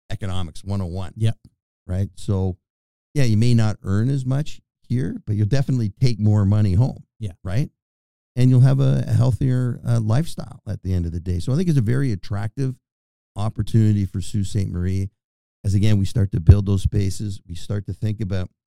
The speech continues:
Speaker 1: what does a, an incubation or innovation center look like? How do you do what Communitech has done in Waterloo
Speaker 2: Right.
Speaker 1: on a smaller community scale, don't get me wrong, but how do you create that environment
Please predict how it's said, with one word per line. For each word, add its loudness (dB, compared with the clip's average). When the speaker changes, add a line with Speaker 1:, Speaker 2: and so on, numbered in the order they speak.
Speaker 1:
what -2
does 0
a, -2
an 0
incubation -2
or -2
innovation -2
center -4
look -6
like? -12
How -2
do 0
you -2
do 4
what -4
Communitech 0
has -4
done -4
in -2
Waterloo -6
Speaker 2:
Right. -6
Speaker 1:
on -6
a 0
smaller -2
community -2
scale, -8
don't -8
get -6
me -6
wrong, -6
but 6
how -2
do 0
you -2
create -4
that -6
environment -6